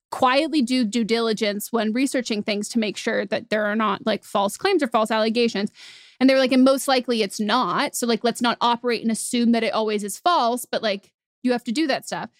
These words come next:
And so <laughs> I was like, "I have no idea what the fuck this is about." My algorithm then knew I had no idea what the fuck this was about. So then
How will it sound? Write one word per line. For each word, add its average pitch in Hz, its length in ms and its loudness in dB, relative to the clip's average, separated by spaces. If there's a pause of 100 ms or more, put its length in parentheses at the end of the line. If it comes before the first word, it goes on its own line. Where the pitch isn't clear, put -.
(220)
And 269 160 2
so 330 420 2
<laughs> 311 60 0
I 269 160 2
was 302 160 -2
like, 330 220 0
"I 277 60 0
have 392 180 2
no 220 180 2
idea 370 140 0
what 349 80 -6
the 226 60 -6
fuck - 480 -6
this 190 200 -8
is - 60 -12
about." 208 320 -6
My 226 200 0
algorithm 247 640 0
then 247 320 2
knew 285 160 2
I 277 80 2
had 233 140 -2
no 233 80 -4
idea 214 240 -2
what 233 80 -4
the 226 80 -6
fuck - 180 -4
this 214 120 -8
was 202 100 -8
about. 226 240 -2
So 226 100 -4
then 269 360 2